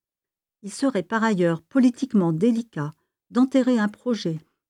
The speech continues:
qui pourrait ramener vers l'emploi quatre-vingts personnes en trois ans, pour un territoire qui compte quatre cent seize chômeurs de longue durée, comme l'assurent ses promoteurs.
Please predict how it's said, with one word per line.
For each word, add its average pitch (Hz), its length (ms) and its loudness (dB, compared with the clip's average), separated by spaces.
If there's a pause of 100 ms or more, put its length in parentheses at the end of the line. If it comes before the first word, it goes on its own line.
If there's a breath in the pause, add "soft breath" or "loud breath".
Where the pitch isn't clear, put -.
qui 220 120 -8
pourrait 247 240 2
ramener 240 400 4
vers 311 180 0
l'emploi 208 460 0
quatre-vingts 247 500 -2
personnes 214 680 -2
en 196 120 -2
trois 175 400 -8
ans, 151 180 -4 (360)
pour 185 100 -8
un 175 80 -2
territoire 175 720 -6
qui 170 120 -14
compte 180 440 -6
quatre 254 180 -6
cent - 160 -4
seize 170 460 -6
chômeurs 185 500 -4
de 170 120 -6
longue 185 200 -4
durée, 160 400 -16 (600)
comme 180 120 -8
l'assurent 185 380 -10
ses - 140 -12
promoteurs. 160 680 -10